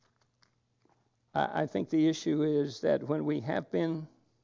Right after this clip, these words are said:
we need to go to that person and apologize.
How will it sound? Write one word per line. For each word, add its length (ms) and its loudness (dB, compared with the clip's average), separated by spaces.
we 80 0
need 180 2
to 60 0
go 160 4
to 100 2
that 240 -2
person 640 -4
and 160 -4
apologize. 960 -2